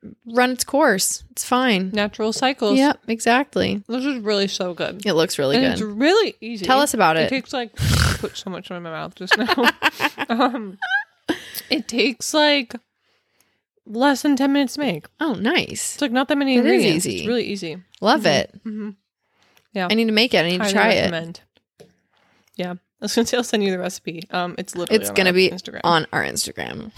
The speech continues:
Speaker 2: It
Speaker 1: Hello.
Speaker 2: already is on our Instagram,
Speaker 1: Oh,
Speaker 2: 'cause
Speaker 1: yeah.
Speaker 2: I made the same recipe as last time.
Speaker 1: <laughs>
Speaker 2: <laughs> I was
Speaker 1: Sorry.
Speaker 2: like, "Should I make a different strawberry shortcake recipe?" And then I was
Speaker 1: I'm
Speaker 2: like,
Speaker 1: like,
Speaker 2: No, I
Speaker 1: "No,
Speaker 2: like this
Speaker 1: tried
Speaker 2: one.
Speaker 1: and
Speaker 2: Why would I need to
Speaker 1: true.
Speaker 2: make a different one?"
Speaker 1: Tried and
Speaker 2: Yeah.
Speaker 1: true.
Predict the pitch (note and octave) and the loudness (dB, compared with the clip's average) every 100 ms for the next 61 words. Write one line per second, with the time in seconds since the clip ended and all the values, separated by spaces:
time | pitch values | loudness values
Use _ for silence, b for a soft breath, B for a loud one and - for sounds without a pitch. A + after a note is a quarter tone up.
0 | - B3 - A3+ C#4+ D4 - A#3 G#3+ F#3+ | 0 2 4 4 4 -2 -2 -2 -2 -4
1 | F3 E3+ F3+ - E3 A#3+ C#4 C4+ A#3 G#3 | -4 -10 -12 -12 0 2 4 4 4 2
2 | G3 F3+ G3+ - G#3+ G3 - A3 A#3 F#3+ | -2 -2 -2 -2 0 -6 -6 -8 -6 -8
3 | G#3+ - B4 G#4 A#4+ G#4 A4 F4+ A4 A4 | -8 -4 -2 0 2 2 2 2 2 2
4 | G#4 B4 G4 G4 E4+ E4 D#4+ D#4 _ B | 0 -2 -4 -4 0 0 -2 -6 _ B
5 | B F4+ F#4 G4 A4 D#4+ D#4 F4 D#4+ D#4+ | B 0 2 2 0 0 -2 -2 0 0
6 | D4 E4 - D#4+ E4 D#4+ F4 E4+ F#4 F#4+ | 0 -2 0 -2 -2 -2 -4 -2 -2 -2
7 | D4+ D4 C#4+ C#4+ B3+ _ G#3 F#3+ A#3+ E4+ | -2 -4 -4 -4 -6 _ -12 -8 0 2
8 | C4+ C4+ - C#4 - A#3+ A#3 F#3+ F#3 C4 | 4 2 2 -2 2 2 4 2 2 2
9 | C4+ B3 B3 B3 C4 A3 A3 C#4+ G#3+ E3+ | 2 2 0 0 0 -2 -4 -4 -2 0
10 | D#3+ G#3+ G#3 A#3+ A#3 A3 C4 F#3 F#3 G#3+ | 0 0 0 -2 -6 -4 0 0 2 0
11 | G#3 E3 D#3+ B3+ | 0 -2 -4 -8